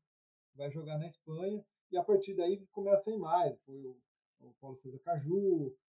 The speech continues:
né, foi o, é, o Furacão da Copa, foi, enfim,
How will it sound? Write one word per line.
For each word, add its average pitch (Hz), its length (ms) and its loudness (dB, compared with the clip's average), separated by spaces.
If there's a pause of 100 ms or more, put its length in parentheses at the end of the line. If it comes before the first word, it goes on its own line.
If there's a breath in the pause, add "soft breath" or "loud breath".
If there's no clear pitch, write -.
né, 143 180 -2
foi 147 300 -4
o, 131 240 -10 (1160)
é, 117 580 -16
o - 40 -20
Furacão 147 440 -4
da 139 80 -8
Copa, 165 600 8
foi, 180 480 4
enfim, 160 280 -6